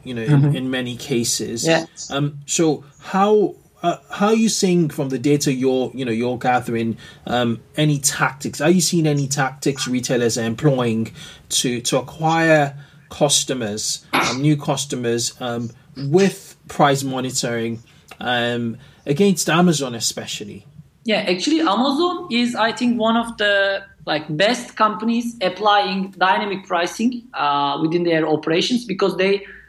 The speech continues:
Speaker 2: they have their kind of own laboratory, I would say, which particularly focus, focuses on this, uh, like, operation of sort of tracking competitors and having,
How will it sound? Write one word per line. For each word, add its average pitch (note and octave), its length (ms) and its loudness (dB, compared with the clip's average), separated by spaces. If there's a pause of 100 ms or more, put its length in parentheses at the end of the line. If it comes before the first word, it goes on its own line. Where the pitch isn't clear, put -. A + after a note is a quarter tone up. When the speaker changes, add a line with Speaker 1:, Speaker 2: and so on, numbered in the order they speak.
(180)
Speaker 2:
they G#3+ 160 4
have A3+ 300 2
their A3 260 2
kind G#3+ 240 2
of - 160 -4 (120)
own B3+ 520 0 (120)
laboratory, G3+ 720 2
I A3 160 2
would A3+ 140 -4
say, B3+ 420 -4 (220)
which - 420 -4
particularly C4 640 2
focus, - 580 -2 (300)
focuses G3 500 2
on F#3 380 4
this, A3 400 -2
uh, C#3+ 420 2
like, D3 220 -4
operation F#3+ 640 0
of E3 180 0 (440)
sort G3+ 180 0
of F#3+ 140 -2
tracking A3 440 0
competitors A3+ 840 0
and F#3+ 260 0
having, G#3 360 -2